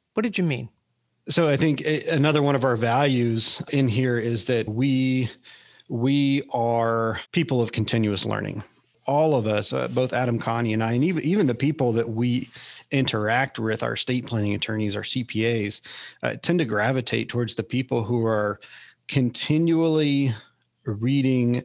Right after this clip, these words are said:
Speaker 2: and learning and studying and writing about their industry. And not because it's something they feel they should do from a marketing standpoint, but really twofold. One is they want to better themselves, and two is they want to better,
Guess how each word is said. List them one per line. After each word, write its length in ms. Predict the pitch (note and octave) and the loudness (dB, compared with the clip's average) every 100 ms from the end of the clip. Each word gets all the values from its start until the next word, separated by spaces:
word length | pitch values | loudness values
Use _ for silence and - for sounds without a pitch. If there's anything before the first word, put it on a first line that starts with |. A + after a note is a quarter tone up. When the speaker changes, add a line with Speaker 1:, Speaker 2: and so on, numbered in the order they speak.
| - | -2
Speaker 2:
and 280 | A#2 G#2 - - | 0 0 -4 -6
learning 540 | A#2+ B2 B2 A#2+ A#2 | -2 0 2 0 0
and 140 | A2+ G#2+ | -2 -2
studying 600 | - B2 A#2+ B2 A#2+ A#2 | -2 -2 -2 0 -2 -4
and 200 | G2+ G2 | -6 -6
writing 380 | A2 A#2 A#2 A2 | -2 -2 0 -2
about 340 | G2+ A2 A2 | 0 0 0
their 160 | G#2 G#2 | -4 -2
industry. 640 | A2+ A2 G2 - G2+ G2+ - - - - - _ _ | 0 0 -2 -2 -4 -4 -8 -20 -18 -20 -20 _ _
And 420 | C3 B2+ A2+ A2 A2 - - - - - - _ _ - | -4 -2 0 -4 -8 -20 -20 -20 -20 -20 -20 _ _ -4
not 560 | D#3+ F3 G3 - - C3 | 0 2 2 -2 -8 -4
because 440 | D3 - D3 B2+ | 0 2 2 2
it's 380 | B2+ B2 - - - _ _ _ _ _ - _ - | -2 -2 -4 -6 -12 _ _ _ _ _ -20 _ -6
something 340 | - D#3 C3+ | 0 0 2
they 120 | B2+ B2 | 2 2
feel 200 | C3+ C3 | 0 0
they 100 | B2 | 0
should 160 | A#2+ | 0
do 120 | A#2+ | -2
from 180 | B2+ A#2 | 0 0
a 60 | G#2 | 0
marketing 500 | A2 D#3 B2 G#2+ A2 | 0 -2 -2 -2 -4
standpoint, 640 | - G#2+ G#2+ A#2+ A2 A2+ - _ _ _ _ _ _ _ - | -4 -4 -2 -2 -2 -4 -12 _ _ _ _ _ _ _ -6
but 200 | C#3 D#3 | 0 2
really 220 | D3+ E3 | 2 2
twofold. 580 | C#3 D#3 D3+ C#3 A#2 G#2+ | 2 0 0 2 2 0
One 280 | A2 D3 D#3+ | 2 2 4
is 120 | B2 | 2
they 100 | C3+ | 2
want 160 | B2+ C3+ | 2 2
to 60 | |
better 300 | A2+ B2+ C3 | 2 2 2
themselves, 560 | A2+ G#2+ - B2 G#2+ G2+ | 0 0 2 2 0 0
and 100 | A#2 | 0
two 160 | B2+ A#2+ | 2 2
is 80 | |
they 100 | G#2 | 2
want 160 | A2 A2 | 2 0
to 60 | G#2 | 0
better, 280 | G#2 G#2 | 0 -2